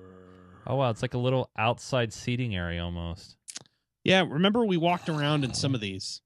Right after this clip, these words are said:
Speaker 1: Yeah.
Speaker 2: Um, I think it's just an architectural detail. But, yeah, just fantastic.
Speaker 1: Just gorgeous.
Speaker 2: So
Speaker 1: Very
Speaker 2: and
Speaker 1: cool.
Speaker 2: the forest you start in,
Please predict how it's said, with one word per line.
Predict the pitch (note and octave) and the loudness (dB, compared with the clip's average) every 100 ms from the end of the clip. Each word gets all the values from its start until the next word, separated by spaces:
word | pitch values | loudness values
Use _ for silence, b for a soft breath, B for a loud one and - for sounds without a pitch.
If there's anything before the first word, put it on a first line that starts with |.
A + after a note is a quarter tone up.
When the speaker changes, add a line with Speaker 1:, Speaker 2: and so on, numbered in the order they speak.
| - | -10
Speaker 1:
Yeah. | A#2+ B2 A#2+ A2 - _ _ | -6 -2 -2 -4 -8 _ _
Speaker 2:
Um, | - G#2+ A2 G2+ F#2 - _ _ - | -4 -2 0 -2 -6 -12 _ _ -4
I | B2+ C#3 | 0 2
think | F3 | 2
it's | D#3+ | 0
just | C#3+ A#2+ | -2 -2
an | |
architectural | A2+ A#2 - G#2+ A#2 F#2+ | -4 -4 -6 -6 -6 -10
detail. | G#2 G2 G2+ F#2+ F#2+ _ _ _ _ _ _ _ _ _ _ _ _ _ _ _ _ _ _ | -10 -10 -10 -12 -14 _ _ _ _ _ _ _ _ _ _ _ _ _ _ _ _ _ _
But, | A2 G2 - _ _ _ _ _ _ _ _ _ _ _ - | 0 0 -6 _ _ _ _ _ _ _ _ _ _ _ 0
yeah, | D#3+ | 0
just | B2+ - | 0 -4
fantastic. | A#2 G2 G#2 G#2+ - - - _ _ _ _ _ _ _ _ _ _ - | -4 -2 -2 -2 -2 -8 -14 _ _ _ _ _ _ _ _ _ _ -18
Speaker 1:
Just | - D#3+ - _ - | -10 -8 -10 _ -8
gorgeous. | F2 F#2+ F#2 G2 F#2 | -4 -2 -2 -8 -8
Speaker 2:
So | G2+ G2+ F#2+ - _ _ _ _ A2 | -6 -6 -8 -14 _ _ _ _ 0
Speaker 1:
Very | D3 B3+ A3+ | 4 4 4
Speaker 2:
and | |
Speaker 1:
cool. | - G3+ | 4 4
Speaker 2:
the | C3 | 6
forest | C#3 B2+ A2+ - | 6 6 4 0
you | A2 | -4
start | - A2 G#2+ | -2 0 0
in, | A2 G#2+ G#2+ | 0 -2 -4